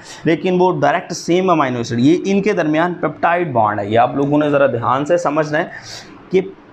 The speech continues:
ये carbon, ये amino acid number one है जिसका दूसरे के साथ कौन सा बॉन्ड है, peptide बॉन्ड। अब carbon, जो amino acid number one है उसने bond बनाना है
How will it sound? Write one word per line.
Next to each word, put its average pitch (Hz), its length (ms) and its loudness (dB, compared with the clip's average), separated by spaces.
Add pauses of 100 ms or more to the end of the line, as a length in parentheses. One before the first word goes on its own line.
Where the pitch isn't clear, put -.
(140)
ये 165 180 4
carbon, 151 520 0
ये 156 160 2
amino 151 360 0
acid 160 240 -4
number 156 240 2
one 127 320 -2
है 202 100 -12 (380)
जिसका 165 280 2
दूसरे 147 540 2
के 180 140 -2
साथ 160 240 2
कौन 170 260 0
सा 175 140 0
बॉन्ड 151 300 0
है, 185 60 0 (180)
peptide 131 600 0
बॉन्ड। - 1400 -10
अब 208 280 0
carbon, 196 560 2 (100)
जो 156 720 4
amino 208 440 0
acid 190 340 0
number 185 340 2 (120)
one 175 300 0
है 147 160 0 (520)
उसने 233 440 2
bond 175 460 2
बनाना 170 460 0
है 185 260 -4